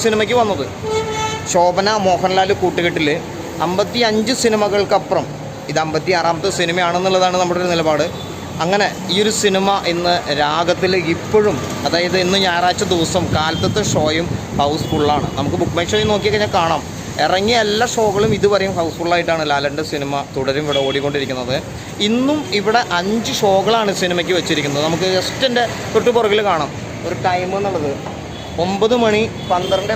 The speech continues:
പതിനഞ്ച്, നാല് മണി, ഏഴ് നാൽപത്തഞ്ച്, പതിനൊന്ന് മുപ്പത്. അങ്ങനെ അഞ്ച് ഷോകൾ രണ്ടാം വാരം കടന്ന് മൂന്നാം വാരത്തിലേക്ക് ഈ ഒരു സിനിമ കടന്നപ്പോഴും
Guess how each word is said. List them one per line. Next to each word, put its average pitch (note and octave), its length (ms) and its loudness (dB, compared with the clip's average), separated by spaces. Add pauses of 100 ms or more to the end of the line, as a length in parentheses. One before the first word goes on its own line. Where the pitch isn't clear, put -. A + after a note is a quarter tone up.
(120)
പതിനഞ്ച്, F#3 380 -2 (140)
നാല് E3+ 240 0 (120)
മണി, F#3 180 -2 (300)
ഏഴ് E3+ 140 2 (100)
നാൽപത്തഞ്ച്, D#3+ 540 -2 (140)
പതിനൊന്ന് D#3+ 440 0
മുപ്പത്. C#3+ 280 0
അങ്ങനെ F3+ 240 0
അഞ്ച് A#3 320 -2 (120)
ഷോകൾ G#3 400 4 (640)
രണ്ടാം G3+ 440 2
വാരം A#3+ 240 4
കടന്ന് A3 300 2
മൂന്നാം G3 340 2
വാരത്തിലേക്ക് G3+ 440 2
ഈ - 60 2
ഒരു G#3+ 160 2
സിനിമ G3 240 2
കടന്നപ്പോഴും F3+ 440 2